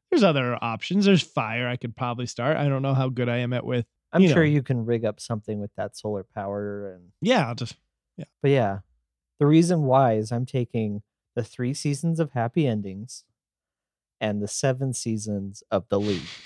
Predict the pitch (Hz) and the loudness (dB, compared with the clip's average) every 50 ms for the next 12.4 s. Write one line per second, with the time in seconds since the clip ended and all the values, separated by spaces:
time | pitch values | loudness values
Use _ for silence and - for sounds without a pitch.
0 | - - 269 233 - _ - - - _ 330 - - _ 320 - - - 214 - | -4 2 2 2 4 _ 0 0 2 _ 0 -2 0 _ -2 -2 0 -2 -4 -4
1 | _ - - - _ - - _ _ _ _ _ _ _ _ _ _ _ _ _ | _ -6 -6 -6 _ -10 -10 _ _ _ _ _ _ _ _ _ _ _ _ _
2 | _ _ _ _ - 165 175 165 131 127 139 151 139 131 123 120 117 123 123 123 | _ _ _ _ 2 4 4 4 4 2 2 2 2 0 0 -2 -2 -4 -4 -4
3 | 123 117 113 110 - - _ _ _ _ _ _ _ _ _ _ _ _ _ 139 | -4 -6 -8 -8 -10 -12 _ _ _ _ _ _ _ _ _ _ _ _ _ -2
4 | 123 - 143 151 143 156 143 127 - 147 143 147 147 151 131 139 135 131 127 127 | 0 2 4 4 4 2 2 0 2 4 4 6 4 4 4 4 2 2 2 0
5 | 127 127 131 127 120 131 127 123 - - 131 123 120 123 120 127 127 127 - - | 0 0 0 0 -2 -2 -4 -4 -2 -4 -4 -4 -4 -4 -4 -4 -4 -4 -6 -8
6 | 123 113 110 - _ - 131 123 123 120 123 - - 123 - - - - 120 113 | -8 -10 -10 -10 _ -6 -4 -4 -2 -4 -6 -8 -8 -10 -10 -10 -12 -10 -8 -6
7 | 117 123 123 120 120 120 110 104 - - - - 123 120 - - _ - - - | -6 -6 -6 -6 -6 -8 -8 -10 -14 -16 -14 -12 -12 -12 -12 -14 _ -18 -16 -10
8 | - 131 127 127 120 - - - - - 120 117 113 110 107 104 101 - _ _ | -6 -4 -4 -4 -6 -6 -8 -8 -6 -6 -6 -6 -6 -6 -6 -6 -8 -10 _ _
9 | _ _ _ _ _ _ _ _ _ _ - 123 123 120 113 - - - 110 110 | _ _ _ _ _ _ _ _ _ _ -8 -6 -4 -4 -6 -8 -10 -10 -8 -8
10 | 113 117 117 117 117 117 - _ _ _ _ _ _ _ _ _ _ 123 131 127 | -6 -6 -6 -6 -6 -8 -10 _ _ _ _ _ _ _ _ _ _ -6 -6 -2
11 | - 160 165 156 - 143 123 - - 127 151 160 156 147 139 127 120 123 127 123 | 0 -2 -2 0 -4 -8 -8 -6 -6 -6 -4 -4 -4 -4 -6 -6 -8 -10 -10 -10
12 | 113 - 127 123 120 117 - | -10 -10 -10 -10 -10 -12 -16